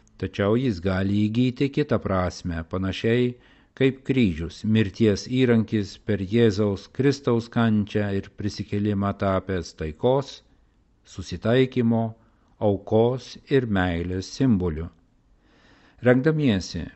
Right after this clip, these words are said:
du tūkstančiai dvidešimt septintųjų metų Seulo pasaulinei jaunimo dienai norime, kad Korėjos pusiasalis būtų vienybės, taikos ir aukos simboliu,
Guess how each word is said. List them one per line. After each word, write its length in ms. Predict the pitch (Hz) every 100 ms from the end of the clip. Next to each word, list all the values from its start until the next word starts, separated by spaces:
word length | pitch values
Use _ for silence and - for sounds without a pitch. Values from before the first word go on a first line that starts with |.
| _ _ _ _ _
du 200 | 90 120
tūkstančiai 720 | 123 135 - 107 95 95 87
dvidešimt 640 | 80 104 120 107 - 90 -
septintųjų 720 | - - 95 131 127 104 98
metų 400 | 113 113 110 90
Seulo 560 | - 98 107 117 104 95
pasaulinei 800 | 95 - 107 113 104 104 98
jaunimo 380 | 95 101 95 90
dienai 500 | 90 113 143 135 117
norime, 560 | 101 104 95 90 85 82
kad 220 | 90 80
Korėjos 720 | - 104 117 135 143 135 127 -
pusiasalis 800 | - 139 135 123 127 127 120 110
būtų 380 | 120 120 123
vienybės, 840 | 110 117 123 143 123 98 98 90 - _
taikos 720 | - 120 120 135 135 113 - - _ _ 120
ir 140 | 107
aukos 480 | 95 - 120 113 -
simboliu, 600 | - 131 117 101 98